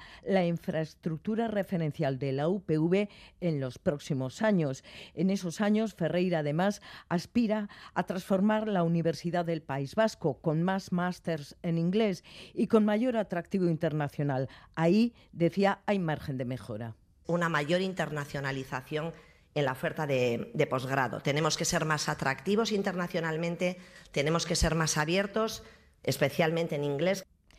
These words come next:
Speaker 1: El próximo Consejo de Gobierno estudiará ese plan estratégico para los próximos años, también el presupuesto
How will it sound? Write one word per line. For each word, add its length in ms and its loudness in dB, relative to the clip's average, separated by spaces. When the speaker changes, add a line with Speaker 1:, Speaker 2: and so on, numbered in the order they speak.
Speaker 1:
El 140 2
próximo 400 2
Consejo 460 -4
de 160 0
Gobierno 480 2
estudiará 720 2
ese 240 0
plan 340 4
estratégico 960 -2
para 220 2
los 160 -2
próximos 520 -2
años, 320 2
también 320 2
el 100 2
presupuesto 920 0